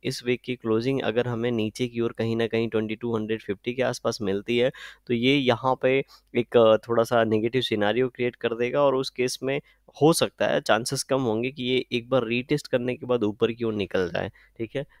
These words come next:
लेकिन उसके चांसेस यहाँ पे कम होंगे। तो हम लोग क्या करेंगे उस सिनेरियो में क्या होंगे, जब तक ये इस लेवल को, इन लेवल्स को नहीं निकालेगा, इस ज़ोन को नहीं ऊपर की ओर ब्रेक करेगा, तब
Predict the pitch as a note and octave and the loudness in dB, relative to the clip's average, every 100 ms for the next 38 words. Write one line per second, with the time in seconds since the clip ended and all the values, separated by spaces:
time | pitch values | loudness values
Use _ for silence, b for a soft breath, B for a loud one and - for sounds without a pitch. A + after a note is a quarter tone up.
0 | - A#2 A#2+ A#2 B2+ - G#2 G#2+ A2+ A2+ | -6 -2 -2 -2 -4 -2 -2 0 -2 -2
1 | G#2+ G#2+ A2 A2 A2+ A2+ B2 C#3+ - b | -2 -2 -2 -2 -2 -2 -2 -4 -6 b
2 | b - - A#2+ A#2+ A#2 B2 - C3 A#2 | b -8 0 0 0 -2 -4 -2 -4 -4
3 | G#2+ A#2+ C#3 - C3 - A2 G#2+ A2 B2+ | -6 -4 -4 -2 -2 0 0 2 2 0
4 | B2+ A#2+ B2 A2+ A2+ B2+ A#2+ - D3 - | -2 -2 -2 -2 -2 -2 -2 -2 -6 -4
5 | A#2+ C3+ C#3 _ b - C3+ - A2+ A2 | -4 -2 -2 _ b 0 0 0 2 4
6 | A#2 C3+ B2+ B2 - B2 A#2+ A2 A#2+ B2+ | 4 0 0 -2 0 0 4 4 2 -2
7 | - A#2+ A2 A#2+ A#2 - A2 A2 A#2 A2+ | -2 -2 0 0 -2 -2 -2 0 2 2
8 | A2+ G#2+ A2+ B2 A#2+ A#2 A#2+ A#2+ A#2 A2+ | 0 -2 -2 -2 -2 -2 -2 -2 -2 -4
9 | A2 A2+ G#2+ G#2 G#2 G#2 G#2+ A#2 | -4 -4 -2 -2 -2 -4 -4 -4